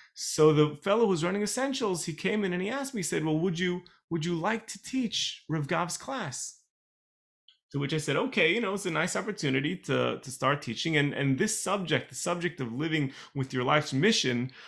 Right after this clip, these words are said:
was something that I was so, so passionate about. And I prepared a whole class on it. And,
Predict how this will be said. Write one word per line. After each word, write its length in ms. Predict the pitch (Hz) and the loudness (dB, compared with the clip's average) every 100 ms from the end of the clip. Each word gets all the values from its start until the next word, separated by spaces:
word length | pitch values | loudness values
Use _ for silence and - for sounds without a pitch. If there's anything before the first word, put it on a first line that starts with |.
| - | -12
was 160 | 117 - | -6 -2
something 280 | 175 180 | 0 0
that 100 | 151 | 0
I 40 | 131 | 0
was 160 | 117 | -2
so, 400 | - - - 196 | -4 -4 -2 0
so 220 | 208 - 156 | 0 -2 -4
passionate 520 | - 131 131 120 113 | -2 -4 -4 -6 -8
about. 200 | 107 110 | -8 -6
And 100 | 113 | -6
I 40 | |
prepared 340 | 110 127 151 135 | -8 -4 -2 0
a 80 | |
whole 140 | 120 120 | -2 -6
class 360 | - 113 117 | -6 -4 -4
on 180 | 101 92 | -6 -8
it. 120 | 95 - | -10 -6
And, 280 | 107 110 | -4 -4